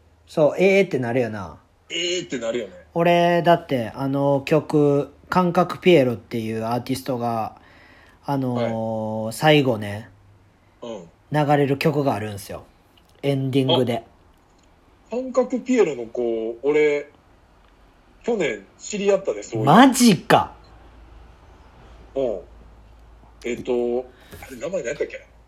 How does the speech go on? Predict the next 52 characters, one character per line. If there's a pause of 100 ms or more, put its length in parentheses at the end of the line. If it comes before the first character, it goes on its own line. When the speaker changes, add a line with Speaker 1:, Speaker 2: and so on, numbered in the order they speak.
(1500)
Speaker 2:
一
緒
に
飲
ん
で、
Speaker 1:
マ
ジ
で？ (560)
Speaker 2:
な-、 (1080)
エ
ス
エ
ヌ
エ
ス
交
換
し
て、
Speaker 1:
お
う。 (120)
Speaker 2:
で、
な
ん
か、 (1500)
俺
さ、
あ
の
ー、 (360)
め
っ
ち
ゃ
脱
線
す
る
け
ど、
あ
の、 (240)
体
育
館
と
か
で
さ、 (180)
Speaker 1:
う
ん。